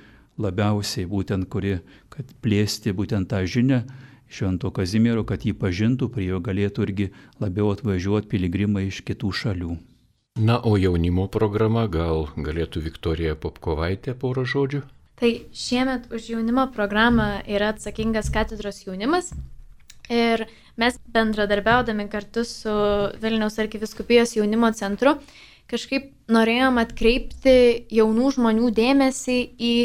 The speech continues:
Speaker 3: patį šventumą, į šventumą kaip kiekvieno mūsų misija šiame gyvenime.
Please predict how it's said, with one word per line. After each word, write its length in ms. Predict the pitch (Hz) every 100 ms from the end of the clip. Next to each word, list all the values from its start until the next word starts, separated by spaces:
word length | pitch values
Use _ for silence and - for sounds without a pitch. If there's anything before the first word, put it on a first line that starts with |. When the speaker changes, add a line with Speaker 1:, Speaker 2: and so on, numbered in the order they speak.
| 233 - - -
Speaker 3:
patį 420 | - 226 254 247 233
šventumą, 760 | - 233 233 233 247 202 -
į 160 | - 208
šventumą 600 | - 220 214 233 240 240 240
kaip 580 | - 226 220 220 220 220 214 208 - _ _ -
kiekvieno 500 | 240 220 254 277 262
mūsų 380 | 233 254 - 240
misija 460 | 254 254 - 196
šiame 320 | 190 208 196 196
gyvenime. 640 | 202 196 196 220 262